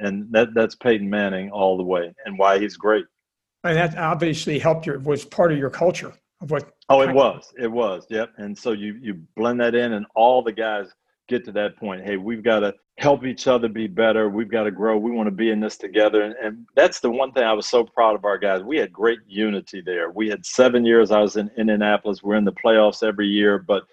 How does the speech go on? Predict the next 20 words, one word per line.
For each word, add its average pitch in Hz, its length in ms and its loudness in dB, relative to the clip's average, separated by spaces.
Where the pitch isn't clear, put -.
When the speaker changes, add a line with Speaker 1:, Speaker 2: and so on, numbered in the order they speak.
Speaker 1:
it 143 100 4
was 131 200 0
a 107 60 0
team 120 360 0
that 104 100 -4
was 92 180 -10
together, 107 560 6
and 98 100 2
I 95 80 0
think 117 240 -6
got 107 240 0
the 95 80 -8
most 107 400 4
out 101 120 0
of 92 60 -6
their 95 140 -2
talent 95 500 -4
every 98 240 -2
single 95 360 -6
year. 92 380 -2